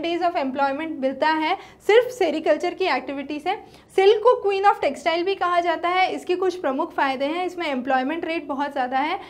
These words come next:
अ, इन्वेस्टमेंट बहुत कम है और जो प्राइस मिलती है बाद में वो बहुत बेहतर है।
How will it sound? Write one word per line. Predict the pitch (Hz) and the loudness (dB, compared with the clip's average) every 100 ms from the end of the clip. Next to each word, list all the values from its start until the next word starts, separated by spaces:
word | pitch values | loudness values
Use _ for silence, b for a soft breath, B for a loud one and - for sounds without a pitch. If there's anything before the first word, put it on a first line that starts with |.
| B B - | B B 0
अ, | 262 262 | 4 6
इन्वेस्टमेंट | 269 - 285 302 359 370 427 466 381 | 4 2 0 4 4 2 -2 0 2
बहुत | 359 349 359 | 6 6 4
कम | - 320 370 | 2 0 2
है | 302 294 - B B | 0 0 -2 B B
और | - 294 320 | 6 8 6
जो | 349 392 392 | 4 4 6
प्राइस | 370 - - 320 415 440 | 4 -2 0 6 6 4
मिलती | 370 339 320 | 0 -2 -2
है | 339 | -4
बाद | 285 262 254 | -2 -2 -2
में | 302 | -4
वो | 302 | -4
बहुत | 269 277 320 277 | -2 0 -2 -4
बेहतर | 262 254 247 | -8 -8 -10
है। | 247 262 | -8 -10